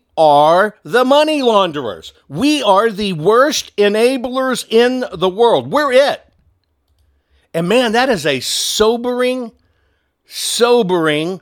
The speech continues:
thought. We're it. We are it. Which means we are the ones with the power.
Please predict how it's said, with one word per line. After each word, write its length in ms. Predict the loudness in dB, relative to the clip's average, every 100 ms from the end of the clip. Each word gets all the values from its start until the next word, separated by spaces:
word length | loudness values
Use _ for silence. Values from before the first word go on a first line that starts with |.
| _
thought. 600 | _ 0 2 0 -2 -14 -20 _ _ _ _ _ _ _ _ _ _ _ _ _ _ _ _ _ _ _ _ _ _ _ -10
We're 380 | -4 -4 -4 0
it. 500 | 2 2 -2 -12 -20 _ _ _ _ _ _ -12
We 440 | -4 -2 -2 -4
are 400 | -2 0 0 -2
it. 440 | 0 0 0 -4 -18 -20 -20 _ _ _ _ _ _ _ _ _ _ _
Which 420 | -8 0 0 0 0
means 800 | 2 4 2 0 -2 -4 -10 -14 -20 _ -12
we 640 | -4 -2 -2 -4 -6 -8 _
are 200 | -2 0
the 100 | -2
ones 720 | -6 -2 0 0 0 -4 -10 -8
with 280 | -6 -4
the 100 | -4
power. 720 | -4 -4 0 2 0 -4 -8